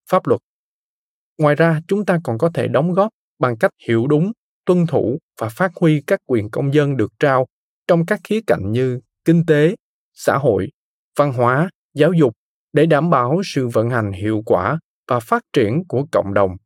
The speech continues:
quốc gia. Nội dung thứ ba, làm việc. Làm việc là hiện thực hóa việc làm người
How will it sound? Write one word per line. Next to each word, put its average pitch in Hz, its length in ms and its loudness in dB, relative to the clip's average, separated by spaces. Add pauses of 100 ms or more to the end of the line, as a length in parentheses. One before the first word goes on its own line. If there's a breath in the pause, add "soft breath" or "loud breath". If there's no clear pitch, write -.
(100)
quốc 156 200 -2
gia. 107 220 0 (3250)
Nội 139 300 4
dung 165 320 4
thứ 208 120 0
ba, 156 300 2 (500)
làm 113 260 2
việc. 101 200 0 (760)
Làm 165 220 4
việc 156 260 2
là 151 120 2
hiện 123 300 -2
thực 143 220 -2
hóa 165 320 0
việc 131 180 -2
làm 117 260 2
người 110 320 2